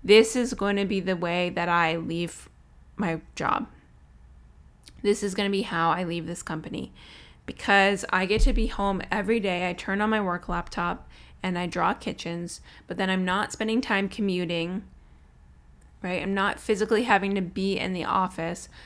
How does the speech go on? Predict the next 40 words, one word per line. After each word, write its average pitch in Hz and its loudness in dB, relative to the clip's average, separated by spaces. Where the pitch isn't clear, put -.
So - -6
I 190 2
actually 240 6
started 208 0
having, 190 2
being 185 -2
able 185 0
to 185 -2
have, 175 -2
like, 175 -6
make 175 -6
my 175 -6
own 175 -4
hours 170 -2
and 165 -4
have 175 0
client 208 2
<laughs> - -4
calls 240 0
in 233 2
the 247 4
middle 202 4
of 190 0
the 196 2
day 180 2
and, 185 0
um, 170 -4
spend 196 -4
more 202 0
time 185 -2
building 190 0
up 202 -2
my 208 0
business, 180 -4
posting 196 -4
on 190 -2
Instagram, 180 -6
doing 190 -4
my 208 -2
thing. 185 -4